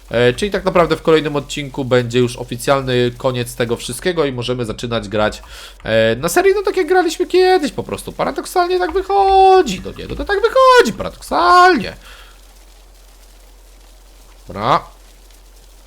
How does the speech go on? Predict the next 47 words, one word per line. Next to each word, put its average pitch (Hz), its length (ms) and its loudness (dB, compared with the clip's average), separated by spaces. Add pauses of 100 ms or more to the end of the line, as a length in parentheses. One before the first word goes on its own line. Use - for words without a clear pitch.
(1120)
A, 156 220 8
i 143 60 6
dzisiaj 156 240 4
jeszcze 160 220 4
na 151 80 0
pewno, 151 300 0
widzowie, 143 300 0
zobaczycie 143 760 4
większe 139 400 -4
wszystkie 131 340 -4
pola. 101 340 0
O, 120 80 -6
z - 60 -10
tej 131 160 -2
ostrony, 117 520 -4 (520)
e, 113 380 0
z - 80 -10
której 127 200 0
poszliśmy 120 440 -6
tam 117 160 -4
do 117 100 -4
góry. 92 240 -6 (640)
To 139 140 4
też 135 280 0
jest 120 140 -2
standard, 117 480 -4
który 110 220 -6
ja 110 120 0
chcę 110 200 -8
wam 104 200 -10
dzisiaj, 104 440 -4 (420)
e, 107 200 0
przedstawić. 104 500 -2
Boże, 113 280 2
z - 60 -10
trawą 139 260 2
już 127 120 -4
całkowicie 127 640 -2
inaczej 123 400 -6
gospo 120 260 -4
wygląda. 117 420 -4
Nie 147 140 -4
no, 135 80 -2
musisz 139 260 -8
przyjść 139 280 -4
tu, 120 100 -12
mordo. 104 320 -6